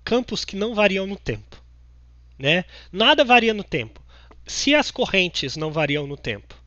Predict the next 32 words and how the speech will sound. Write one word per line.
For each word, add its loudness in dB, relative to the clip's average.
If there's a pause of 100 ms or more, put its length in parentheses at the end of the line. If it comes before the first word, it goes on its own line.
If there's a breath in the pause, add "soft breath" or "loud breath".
(520 soft breath)
e 2 (260)
as -2 (720)
cargas, -2
né, -6
não -4
se -12
movimentam -10
de -10
tal -4
forma -10
que, -12 (680 soft breath)
é, -2 (140)
não -4
muda -4
a -4
distribuição -8
de -10
cargas, 0
né, -2 (760 loud breath)
é, 2
a -2
gente -4
tem -2
campos -6
estáticos, -6
né, -2
campos -10
elétricos 0
e -12
campos -6
magnéticos -6
estáticos. -12